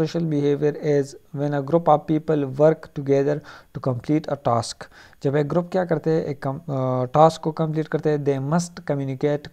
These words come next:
coordinate their efforts and, अ, possibly delegate task in order to achieve their goal। तो एक दूसरे के साथ ये कम्युनिकेशन करेंगे, कोऑर्डिनेशन करेंगे इस एफर्ट्स की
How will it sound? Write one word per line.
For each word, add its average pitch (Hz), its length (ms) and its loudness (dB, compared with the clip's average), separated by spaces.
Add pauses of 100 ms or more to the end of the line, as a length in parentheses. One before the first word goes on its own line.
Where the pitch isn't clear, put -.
coordinate 135 440 -2 (460)
their 131 420 2
efforts 160 460 2
and, 143 300 -4 (240)
अ, 123 340 -4 (340)
possibly 156 600 2 (420)
delegate 135 640 2 (240)
task 151 380 0
in 139 40 -8 (160)
order 147 300 2
to 135 160 -2
achieve 151 320 -4
their 135 200 0
goal। 120 280 0 (420)
तो 151 60 4
एक 170 140 4
दूसरे 170 180 -2
के 160 100 -4
साथ 156 160 -2 (100)
ये 147 60 -2
कम्युनिकेशन 139 680 -2
करेंगे, 131 400 -2
कोऑर्डिनेशन 131 720 -2
करेंगे 139 500 -4 (120)
इस - 240 -20
एफर्ट्स 131 400 0
की 135 240 -6